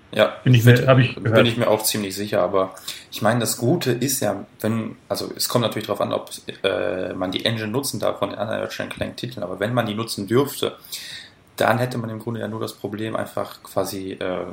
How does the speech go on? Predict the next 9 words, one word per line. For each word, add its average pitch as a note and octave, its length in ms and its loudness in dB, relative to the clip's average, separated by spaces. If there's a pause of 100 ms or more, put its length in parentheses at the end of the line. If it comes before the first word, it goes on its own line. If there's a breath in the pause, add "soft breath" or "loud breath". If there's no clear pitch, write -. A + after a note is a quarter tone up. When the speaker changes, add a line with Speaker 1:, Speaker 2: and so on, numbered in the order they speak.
Speaker 1:
ja, F2+ 300 2 (220)
neue F#2+ 300 2 (240)
drei - 160 4
D G2+ 140 0
Modelle G2 320 -2
zu - 120 -6
erstellen, - 280 -4
um F#2 100 -6
die F#2+ 180 -14